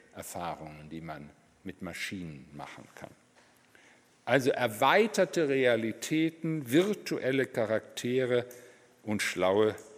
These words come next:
Mobilgeräte. Ich will nur einen einzigen Punkt, ich glaube, da, wenn ich die Folien richtig mir angeschaut habe, werden Sie darauf zu sprechen kommen. Sie hat auch ein Forschungsprojekt über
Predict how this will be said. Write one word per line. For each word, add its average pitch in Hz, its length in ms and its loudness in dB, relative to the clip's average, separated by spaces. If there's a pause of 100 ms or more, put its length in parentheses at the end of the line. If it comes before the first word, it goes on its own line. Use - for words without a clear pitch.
(480)
Mobilgeräte. 95 1040 -4 (1600)
Ich 92 100 -12
will 151 120 2
nur - 300 0
einen 120 180 -4
einzigen 185 600 0
Punkt, 175 380 0
ich - 140 -14
glaube, 127 220 2
da, 120 140 0 (120)
wenn 120 140 -4
ich 113 100 -8
die 117 100 -6
Folien 160 460 -2
richtig 135 400 -8
mir 131 160 -4
angeschaut 120 600 -4
habe, 117 160 -6
werden 127 160 -2
Sie 120 100 -6
darauf 107 340 2
zu - 140 -10
sprechen 147 500 -4
kommen. 131 180 0
Sie 120 140 -2
hat 156 180 -2
auch 156 120 -2
ein 127 160 -2
Forschungsprojekt - 2250 -2
über 127 420 4